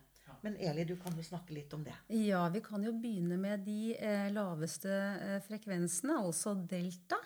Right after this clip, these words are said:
Speaker 3: eh, som går fra null komma fem til tre hertz cirka, og da sier vi hertz, det er hvor mange sykluser per sekund sender disse bølgene av gårde. Og hadde deltaen vært null,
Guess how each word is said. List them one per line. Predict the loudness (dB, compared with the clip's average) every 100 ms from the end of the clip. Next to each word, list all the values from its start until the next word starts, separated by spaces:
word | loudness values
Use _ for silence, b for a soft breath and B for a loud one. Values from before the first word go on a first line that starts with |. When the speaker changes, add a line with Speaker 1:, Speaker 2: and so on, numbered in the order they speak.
| -8 B B B B -6
Speaker 3:
eh, | 0 2 2
som | 2 2 0
går | 2 0 0
fra | 2 2 2 2
null | 2 4 2 -2 -4
komma | -2 0 0 -4
fem | -6 -2 0 2 0 -4
til | -2 -2 -2 -8 -6
tre | -2 0 0 0
hertz | -4 -6 -2 -2 -2
cirka, | 0 0 0 0 0
og | 0
da | -2
sier | -4 -2
vi | -2
hertz, | -2 -6 -8
det | -4 -2
er | -4 B B
hvor | -2 0 2
mange | 2 2 2 0
sykluser | -2 -4 -4 -2 -2 -2 -4 -6 B B -6
per | -2 0
sekund | 0 -2 -4 -2 -2 -2 B B B
sender | -4 2 4 4 2
disse | 0 0 0 -2 B B _ -2
bølgene | 0 0 0 0
av | 0
gårde. | -2 -4 -10 B B B B 0
Og | 4 4
hadde | 2 -2 -2 0
deltaen | 0 0 -2 -2
vært | -2 0
null, | 2